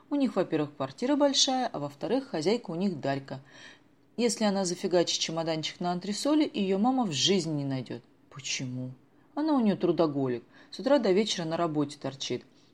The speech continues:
Дома говорит только о работе, словом, немного с приветом. А на хозяйстве у них Дарька. Она знаешь, как готовит?» «А сколько ей лет?» «Скоро четырнадцать.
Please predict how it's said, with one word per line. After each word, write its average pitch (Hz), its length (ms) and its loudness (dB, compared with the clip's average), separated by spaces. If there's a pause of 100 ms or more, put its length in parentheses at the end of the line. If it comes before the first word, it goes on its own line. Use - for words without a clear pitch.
(100)
Дома 269 240 2
говорит 170 380 0
только 135 300 -2
о 131 40 -6
работе, 196 460 -2
словом, 269 360 0
немного 175 300 -2
с - 100 -12
приветом. 135 540 -4 (260)
А 233 80 -6
на 247 80 -2
хозяйстве 269 460 0
у 175 40 0
них 190 200 2
Дарька. 135 400 -2 (200)
Она 247 220 -2
знаешь, 302 340 0
как 139 220 -6
готовит?» 139 480 -4 (340)
«А 143 80 -12
сколько 208 360 -4
ей 262 120 0
лет?» 156 260 -2 (380)
«Скоро 285 280 0
четырнадцать. 156 680 -4